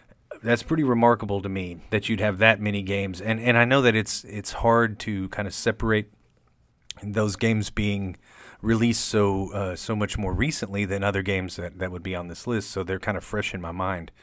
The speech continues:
But I, I'm trying to compare to the time I've invested in other games and how much I enjoyed those experiences where it was a type of game that I just didn't wanna put down. You know, it's, uh, one that, and, and games like that just don't catch my attention anymore. Not like that.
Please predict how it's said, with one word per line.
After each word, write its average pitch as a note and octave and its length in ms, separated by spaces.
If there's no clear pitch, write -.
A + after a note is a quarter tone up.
But A2+ 200
I, A2+ 300
I'm A2 180
trying A#2 360
to A2 80
compare G2+ 500
to F#2 300
the D2+ 120
time A#2 320
I've G#2+ 200
invested G2 480
in F#2+ 120
other A2+ 180
games F#2+ 460
and F#2 120
how A2+ 100
much A2+ 220
I G#2 120
enjoyed G2+ 360
those F#2 200
experiences G2+ 680
where F#2+ 160
it G2 80
was F2+ 160
a G2 60
type G2+ 320
of F#2+ 140
game F#2+ 320
that G2 140
I G2 60
just F#2+ 180
didn't G#2+ 160
wanna F#2+ 160
put F2 220
down. F2+ 340
You F2+ 100
know, F2 160
it's, F2+ 160
uh, G2 120
one G#2 260
that, F#2+ 200
and, A#2+ 220
and A#2+ 340
games C#3 300
like A2 140
that A2+ 160
just G#2+ 200
don't G#2+ 220
catch - 280
my F#2+ 140
attention F#2 420
anymore. E2+ 480
Not G#2+ 220
like F2 200
that. F2 340